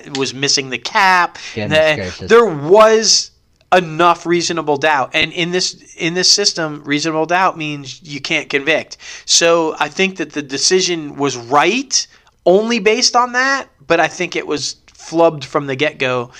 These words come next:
Speaker 1: and had they taken their time and not rushed and done everything right, they would have found this man, like the civils case did, guilty. And I just, so for me, it, I,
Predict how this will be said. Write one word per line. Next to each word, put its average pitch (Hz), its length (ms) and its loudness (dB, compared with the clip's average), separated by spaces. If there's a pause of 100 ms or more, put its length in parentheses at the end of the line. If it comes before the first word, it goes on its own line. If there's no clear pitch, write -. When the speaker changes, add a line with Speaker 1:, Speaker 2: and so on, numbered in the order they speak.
(140)
Speaker 1:
and 143 160 -2
had 147 200 -2
they 139 120 0
taken 156 360 -6
their 139 120 -8
time 131 340 -6
and 123 140 -12
not 135 240 0
rushed 120 380 -2
and 123 140 -10
done 131 160 -4
everything 135 320 -8
right, 120 220 -10
they 123 100 -6
would 120 140 -6
have 117 80 -12
found 127 240 -4
this 120 160 -8
man, 123 180 -8
like 123 160 -10
the - 80 -14
civils 156 420 -6
case 120 280 -10
did, 113 320 -12 (400)
guilty. 143 540 -4 (340)
And 135 260 -2
I 139 160 -2
just, - 380 -4
so 131 340 -2
for 139 200 -6
me, 160 600 -4
it, 143 180 -2
I, 147 160 -2